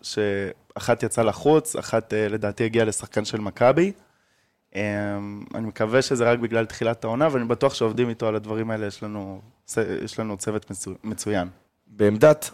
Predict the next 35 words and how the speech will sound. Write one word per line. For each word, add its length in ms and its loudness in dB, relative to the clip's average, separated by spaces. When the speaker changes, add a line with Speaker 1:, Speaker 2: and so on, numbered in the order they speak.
Speaker 2:
המגן 300 6
השמאלי, 640 4
אילוץ, 520 6
מתן 340 6
פלג, 240 8
שהוא 120 2
המגן 240 6
הימני 260 6
שלנו, 380 6
היום 240 6
התחיל 280 4
את 120 2
המשחק 340 2
כמגן 320 2
שמאלי. 460 4
צריך 200 0
לומר 260 8
שדרור 760 4
ניר 180 6
היה 140 8
פצוע 420 4
וקיניונס 520 2
טרם 260 4
נרשם 300 2
בבקרה, 540 4
ולכן 380 4
מתן 340 2
פלג, 340 6
שהוא 200 2
המגן 200 6
הימני 300 6
הפותח 480 6
רוב 160 2
העונה 180 4
שעברה, 420 4